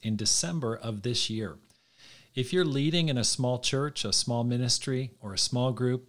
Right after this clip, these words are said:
you don't want to miss this event. And here's how you're gonna benefit. Inspirational speakers, practical instruction. Each day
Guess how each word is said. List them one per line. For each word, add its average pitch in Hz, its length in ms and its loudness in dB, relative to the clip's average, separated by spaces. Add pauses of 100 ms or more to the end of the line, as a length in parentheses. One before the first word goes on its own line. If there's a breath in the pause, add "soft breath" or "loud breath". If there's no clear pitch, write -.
(400 soft breath)
you 120 140 -4
don't 131 380 -6
want 147 160 -2
to 151 60 0
miss 113 460 0
this 113 300 -2
event. 110 420 -4
And 110 140 -4
here's 180 260 0
how 151 100 -4
you're 135 160 -4
gonna 123 160 0
benefit. 107 540 -4 (560 soft breath)
Inspirational 131 800 0
speakers, - 640 -4 (360)
practical - 720 -6
instruction. 110 680 -6 (140)
Each 165 360 -4
day 113 420 0